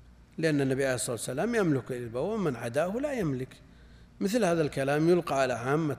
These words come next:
الناس الذين فيهم المتساهل وفيهم، نعم، يعني أنت تصور مثلًا حديث النبي عليه الصلاة والسلام صلى وهو حامل أمامة،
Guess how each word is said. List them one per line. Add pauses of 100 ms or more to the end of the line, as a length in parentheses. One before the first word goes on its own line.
الناس (320)
الذين
فيهم
المتساهل
وفيهم، (840)
نعم، (1600)
يعني
أنت
تصور
مثلًا
حديث
النبي
عليه
الصلاة
والسلام (340)
صلى
وهو
حامل
أمامة،